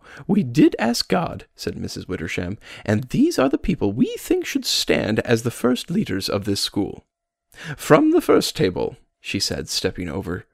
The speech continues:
to the preacher's kids, "we would like Dennis Harper to be a fellowship coordinator.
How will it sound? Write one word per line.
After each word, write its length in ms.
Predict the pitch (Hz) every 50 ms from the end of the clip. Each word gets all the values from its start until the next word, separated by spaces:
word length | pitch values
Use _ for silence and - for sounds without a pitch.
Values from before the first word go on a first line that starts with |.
| _ -
to 80 | - 87
the 80 | -
preacher's 360 | - - 104 95 - 85 -
kids, 440 | - - 92 92 95 107 - - - _ _ _ _ _ - - - - -
"we 160 | - 165 277
would 180 | 285 285 320 254
like 320 | 208 220 - 240 - - - -
Dennis 360 | 147 - 208 247 294 285 -
Harper 440 | - - - 151 - - - - -
to 140 | - - -
be 140 | 110 113 117
a 40 |
fellowship 600 | 117 - - - - 104 101 226 - - 247 -
coordinator. 720 | - - - 214 - 151 107 98 90 - - - - -